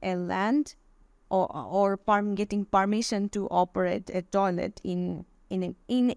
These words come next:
any crowded area, it's, it's, it's a very challenging thing because, you know, we, I just want to mention one interesting thing. We also did a research, I mean, how we should say it, uh, in our signage,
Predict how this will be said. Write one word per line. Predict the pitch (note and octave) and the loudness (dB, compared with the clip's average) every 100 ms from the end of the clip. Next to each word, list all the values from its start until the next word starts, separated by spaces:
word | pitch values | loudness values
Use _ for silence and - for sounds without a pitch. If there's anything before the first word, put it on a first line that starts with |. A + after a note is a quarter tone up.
| - | -2
any | A#3+ C#4+ C#4+ C4+ | -2 0 0 0
crowded | A3+ F#3+ F#3+ F#3+ | 2 2 2 0
area, | F3+ F3+ F#3 F3+ | 0 0 0 0
it's, | G3+ G3 - | -4 -6 -6
it's, | G#3+ - - | -8 -8 -10
it's | G#3 | -6
a | G#3+ | -4
very | G3 A#3+ C4+ | 0 2 2
challenging | B3 G#3 G3 G3 F#3+ | 0 0 0 -2 -4
thing | F#3 G3 F3 F#3 | -4 -6 -4 -4
because, | G#3+ A#3+ - - _ | -2 -2 -4 -20 _
you | - | -2
know, | D4 D#4 | 0 2
we, | D#4 F3+ - - _ | 0 -2 -6 -14 _
I | C4+ | 0
just | C#4 E4 D#4 | 0 -2 0
want | C#4 | 0
to | C4 | 2
mention | G#3+ A3 A#3 A3 F#3+ | 0 0 -2 -2 0
one | G3 G3 | 0 0
interesting | G3+ G#3+ G#3 F#3+ F#3+ | -2 -4 -4 -4 -4
thing. | G#3 F#3 | -4 -4
We | - A#3 | -2 -2
also | A#3 A#3+ C4 D#4 | 0 0 0 0
did | A#3 A3 | 0 0
a | |
research, | F#3+ F#3+ - C4 D4 | 2 0 0 -2 0
I | G#3 | 0
mean, | A3 A#3+ - _ | 0 0 -4 _
how | - C4 E4 | -4 2 2
we | C4+ | 2
should | C#4 B3+ | -2 -6
say | - B3 G#3 | -2 -2 -2
it, | - - _ _ - | -8 -18 _ _ -6
uh, | - F#3 F3 - | 0 2 2 0
in | - A#3+ | 0 2
our | A3 A3+ | 4 2
signage, | - A#3+ A#3 G3+ E3+ | 0 0 2 0 -2